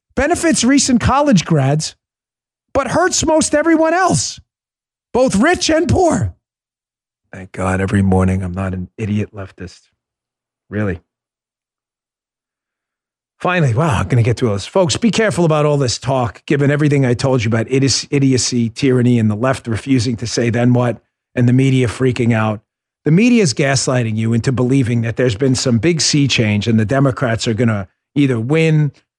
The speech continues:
or they're doing so much better. Just be careful. I can't predict what's gonna happen in the election, but Red State is a good piece by the great Bonchi. It's in my, uh,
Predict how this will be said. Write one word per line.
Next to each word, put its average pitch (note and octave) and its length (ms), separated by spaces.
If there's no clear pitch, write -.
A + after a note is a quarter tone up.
or G#2+ 260
they're A#2 180
doing D#3 280
so D3+ 260
much D#3 240
better. C#3+ 360
Just D#3 300
be B3 120
careful. D3 380
I C3 80
can't G#3+ 200
predict G3+ 360
what's E3 160
gonna D3+ 160
happen C3+ 320
in B2 100
the B2 80
election, A#2 380
but A2 60
Red E3+ 220
State F3+ 280
is A#2+ 100
a B2 40
good B2 200
piece B2+ 240
by A2+ 180
the G#2 100
great B2 300
Bonchi. A#2+ 400
It's G#2 140
in C#3+ 140
my, B2 260
uh, F#2 180